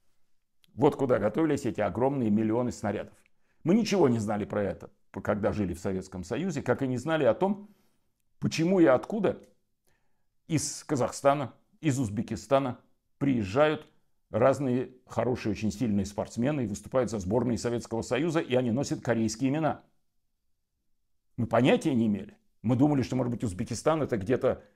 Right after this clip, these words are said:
граница с Кореей, откуда там? Знаменитый футболист Михаил Ан, игравший в ташкентской команде «Пахтакор», трагически разбившаяся в авиакатастрофе.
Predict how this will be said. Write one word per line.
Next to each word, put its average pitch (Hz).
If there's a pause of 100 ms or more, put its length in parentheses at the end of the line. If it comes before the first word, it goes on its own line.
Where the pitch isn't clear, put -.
(160)
граница 117
с -
Кореей, 135
откуда 156
там? - (880)
Знаменитый 139
футболист 131
Михаил 117
Ан, 110
игравший 113
в -
ташкентской 110
команде 110
«Пахтакор», 104 (220)
трагически 101
разбившаяся 101
в 98
авиакатастрофе. 95